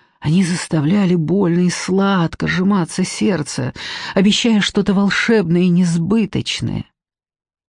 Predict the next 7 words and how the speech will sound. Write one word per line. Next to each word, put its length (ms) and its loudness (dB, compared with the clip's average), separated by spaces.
Повзрослев, 880 0
он 180 2
не 80 2
утратил 640 0
любви 400 0
к 80 -4
джазу, 640 -2